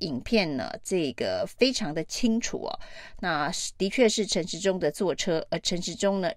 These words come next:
人也在车上哦。所以呢，陈时中团队第一时间出来说明，因为勘灾的情急而违规了，内部会反省检讨，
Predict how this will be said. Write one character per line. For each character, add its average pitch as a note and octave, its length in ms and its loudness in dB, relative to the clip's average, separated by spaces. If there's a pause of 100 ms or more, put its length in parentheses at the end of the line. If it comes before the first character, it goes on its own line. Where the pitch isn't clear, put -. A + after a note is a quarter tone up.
人 F3+ 320 4
也 A3+ 200 2
在 F#3 240 0
车 D#3 320 -2
上 D3+ 240 0
哦。 - 100 -14 (460)
所 A#3 160 6
以 C4 160 6
呢， A3 160 8
陈 A3 160 2
时 A#3 100 2
中 B3+ 180 4
团 G#3+ 220 2
队 G#3+ 160 6
第 G#3+ 140 0
一 A3 40 4
时 - 120 -2
间 F#3+ 340 0 (500)
出 G3+ 200 2
来 D#3 180 8
说 G#3 300 4
明， D3+ 260 0 (160)
因 A3+ 300 4
为 G3 280 8 (300)
勘 A3+ 460 0
灾 G#3 440 4 (120)
的 E3 260 2
情 G3 480 0
急 E3 400 -6 (480)
而 E3+ 200 4
违 F3 240 2
规 F#3 220 6
了， F3 160 2 (120)
内 G#3 200 0
部 G3 160 0
会 F#3+ 300 4
反 D3 240 0
省 D3+ 180 -6
检 E3+ 160 0
讨， - 240 -4